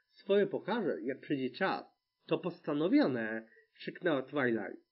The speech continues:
"Dobrze, teraz wszyscy idźcie spać. Wolf bierze pierwszą wartę, potem ja, zaś na końcu Ares. Po trzy godziny każdy. D-, cóż, skoro tak mówisz,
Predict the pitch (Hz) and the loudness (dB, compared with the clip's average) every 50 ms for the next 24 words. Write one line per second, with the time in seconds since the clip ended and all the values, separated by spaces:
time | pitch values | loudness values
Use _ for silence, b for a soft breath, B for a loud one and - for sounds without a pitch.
0 | _ _ 131 139 151 131 123 123 120 110 107 104 104 b b b b b b _ | _ _ 0 0 2 2 0 -2 -2 -2 -4 -6 -10 b b b b b b _
1 | - 156 220 285 302 302 - - - - 302 - - - 262 - - 226 233 - | 0 0 2 2 0 -2 -6 -12 0 0 0 0 2 -2 -4 -4 -2 -4 -6 -6
2 | - - 226 - - - - 277 269 196 101 - - - _ 139 131 127 220 269 | 0 0 0 0 0 -2 -4 -2 -2 -2 -2 -6 -10 -16 _ -14 -2 2 4 6
3 | 277 254 220 180 175 220 233 220 208 226 214 - 233 220 226 - 233 226 226 262 | 6 6 4 2 2 2 4 4 4 2 2 2 2 0 2 0 0 0 2 2
4 | 247 165 - - - 135 131 131 127 b b b b b _ - 175 175 - 156 | 0 -2 -4 -2 0 2 2 2 0 b b b b b _ -6 -4 -2 0 2
5 | 170 220 269 254 - - - - - 254 285 285 277 285 269 233 233 220 202 170 | 2 2 2 0 -2 -6 -10 -4 0 2 2 2 2 0 0 2 2 2 2 2
6 | - - 294 277 202 139 123 120 120 127 123 123 123 - b b b b b b | 0 -2 -2 0 0 0 0 0 0 2 0 -2 -4 -6 b b b b b b
7 | - 151 139 - - - - - 202 190 220 190 175 208 190 175 - - 214 214 | -4 -4 -2 -2 -4 -4 -4 -2 4 6 6 6 6 2 0 0 0 -2 -2 -4
8 | - - 120 110 - - - 131 127 135 143 143 - - _ - - 156 - - | -4 -6 -8 -8 -8 -10 -14 -6 -2 -2 -2 -2 -4 -10 _ 2 2 2 2 2
9 | - - - _ _ _ - 320 311 311 294 262 196 160 143 127 120 113 113 135 | -4 -16 -20 _ _ _ -2 0 0 0 0 0 0 0 2 0 0 2 4 4
10 | 190 277 277 - | 4 4 2 -2